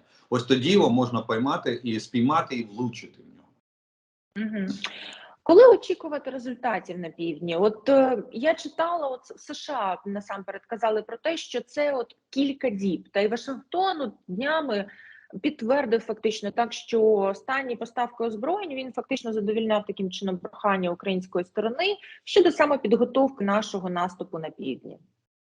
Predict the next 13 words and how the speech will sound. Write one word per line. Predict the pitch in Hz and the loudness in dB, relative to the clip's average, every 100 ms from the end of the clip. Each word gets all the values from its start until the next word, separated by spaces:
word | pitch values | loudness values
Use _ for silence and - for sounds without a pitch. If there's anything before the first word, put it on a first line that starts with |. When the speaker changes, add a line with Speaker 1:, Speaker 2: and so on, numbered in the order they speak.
| _ _ _ - - - _ - | _ _ _ -20 -20 -20 _ -4
Speaker 1:
Ну, | 185 220 | 2 6
я | 214 | 6
би | 202 208 | 6 2
не | 208 | 2
був | 196 180 | 0 0
таким | 147 175 160 | -8 -8 -8
оптимістичним | 147 160 156 - 208 214 180 139 | -8 -4 -6 -4 -6 -4 -6 0
декілька | 147 139 135 127 | -2 0 -2 -2
діб. | 127 127 113 113 | -4 -4 -6 -4
Я | 127 143 | -2 -2
розумію, | 156 156 170 180 | -2 -6 -10 -10
що, | 170 | -8
е, | 143 135 139 135 127 | 0 2 4 4 2